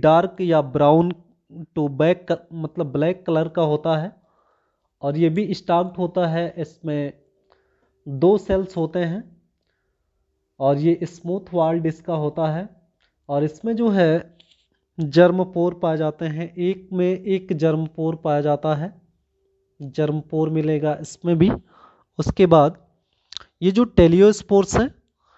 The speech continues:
टेलियोस्पोर्स जो है ये जब जर्मिनेट होते हैं, जर्मिनेट होते हैं तो ये जो है एक टेलियोस्पोर के द्वारा चार हैप्लॉइड बेसिडियोस्पोर्स बनता है,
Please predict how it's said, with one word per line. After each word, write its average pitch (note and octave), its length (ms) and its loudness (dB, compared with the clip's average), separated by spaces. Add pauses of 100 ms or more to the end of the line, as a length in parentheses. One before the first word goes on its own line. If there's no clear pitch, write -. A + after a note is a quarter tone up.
(460)
टेलियोस्पोर्स F3 1000 2
जो E3 300 2
है D#3 460 4
ये F3+ 220 0
जब F3+ 240 2
जर्मिनेट D#3+ 600 2
होते D#3+ 260 2
हैं, F3 240 0 (720)
जर्मिनेट D#3 520 2
होते E3 260 0
हैं D#3+ 200 0 (100)
तो D#3+ 300 -4
ये E3 220 0
जो F3 200 0
है D3 180 2 (360)
एक F#3 300 0
टेलियोस्पोर D#3 760 0
के D#3 140 -2
द्वारा C#3+ 320 2 (960)
चार E3 440 6 (200)
हैप्लॉइड D3+ 760 2 (760)
बेसिडियोस्पोर्स D3+ 1120 0
बनता A#2+ 360 0
है, A#2+ 200 -4